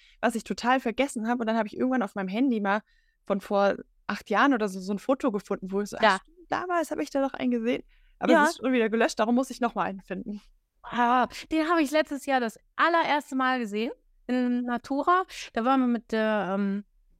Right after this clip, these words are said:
Speaker 2: mit den Kollegen am Lacher See hier in der Nähe und, ähm, auch in so einem Naturschutzgebiet und da waren einfach so viele. Das, also ich hatte vorher noch nie einen gesehen und da waren Weibchen, Männchen, alles da. Also was heißt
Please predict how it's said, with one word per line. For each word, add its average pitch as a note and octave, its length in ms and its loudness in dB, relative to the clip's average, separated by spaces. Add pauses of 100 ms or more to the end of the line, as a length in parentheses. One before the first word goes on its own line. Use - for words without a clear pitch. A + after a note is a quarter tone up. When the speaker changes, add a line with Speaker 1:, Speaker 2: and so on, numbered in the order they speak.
(140)
Speaker 2:
mit A#3+ 140 2
den G3+ 120 0
Kollegen A3+ 320 0
am F#3+ 120 0
Lacher G3+ 400 2
See G#3 240 -2
hier E4 240 0
in D#4 60 2
der E4 120 4
Nähe D#4+ 300 2
und, A3+ 360 -4
ähm, A3+ 380 -2 (460)
auch G#3 180 -6 (100)
in G3+ 140 -6
so G#3+ 60 -4
einem A3 100 2
Naturschutzgebiet A3+ 760 -2
und F#3+ 260 -2
da F3+ 300 -4
waren A3 300 2
einfach G#3+ 500 -2 (480)
so G4+ 100 0
viele. - 320 -14 (720)
Das, C4 220 0
also A#3+ 240 0
ich A#3 100 -4
hatte A3 140 -6
vorher A#3 180 0
noch G#3 120 -2
nie C#4+ 160 -2
einen D#4+ 140 0
gesehen C#4+ 180 -4
und B3+ 100 -2
da A3 140 0
waren G#3+ 300 0
Weibchen, B3 480 0
Männchen, A3+ 400 -2
alles G3+ 300 -2
da. F3+ 220 -6 (880)
Also A#3 220 2
was G#3 140 2
heißt A#3+ 180 -2